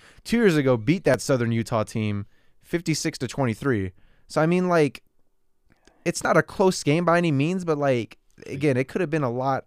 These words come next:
Speaker 1: a lot, lot, lot uglier.
Speaker 2: So you're saying U N L V is better than Arizona State, technically?
Speaker 1: No. Well, I guess, like, in a way. Two years ago, maybe.
Speaker 2: <laughs> Okay.
Speaker 1: With an Armani Rogers at the, at the helm, yes. But, uh, a very, a very big week for the Big Sky. And, you know, the Big Sky has always been a pretty,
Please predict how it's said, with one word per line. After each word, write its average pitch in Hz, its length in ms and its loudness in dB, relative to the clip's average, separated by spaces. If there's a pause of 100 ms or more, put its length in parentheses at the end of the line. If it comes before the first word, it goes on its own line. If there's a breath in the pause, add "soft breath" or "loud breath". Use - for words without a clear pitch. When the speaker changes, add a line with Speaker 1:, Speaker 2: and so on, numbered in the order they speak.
Speaker 1:
a 110 100 -4
lot, 110 380 -4
lot, 107 280 -8
lot 101 240 -8
uglier. 98 480 -12 (120)
Speaker 2:
So 107 60 -14
you're 95 140 -12
saying 107 320 -10
U 101 120 -8
N 98 60 -8
L 95 100 -10
V 92 100 -12
is 87 60 -16
better 95 240 -12
than 113 140 -12
Arizona 131 340 -10
State, 156 360 -14 (360)
technically? 113 400 -10
Speaker 1:
No. 101 160 -4 (260)
Well, 127 260 2 (140)
I 160 80 6
guess, 143 260 2
like, 120 200 -2
in 139 80 -4
a 123 60 0
way. 104 220 -2
Two 185 180 -2
years 165 240 2
ago, 120 180 -2
maybe. 98 440 -6
Speaker 2:
<laughs> - 60 -18
Okay. - 280 -14 (260)
Speaker 1:
With 120 180 -2
an 131 80 0
Armani 131 400 2
Rogers 113 360 0
at 107 180 -4
the, 104 220 -4
at 110 140 -4
the 113 100 -2
helm, 104 320 -6
yes. 98 440 -10
But, 110 280 -4 (500 loud breath)
uh, 120 400 4
a 127 80 -4
very, 160 300 4
a 135 80 2
very 147 220 4
big 139 180 0
week 123 200 -2
for 131 80 -6
the 107 100 -2
Big 104 180 -2
Sky. 104 280 -2
And, 98 180 -4
you 113 80 -4
know, 117 100 0
the 117 100 -2
Big 143 180 -2
Sky 147 200 0
has 117 100 2
always 117 200 2
been 107 160 -2
a 95 60 -4
pretty, 101 360 -4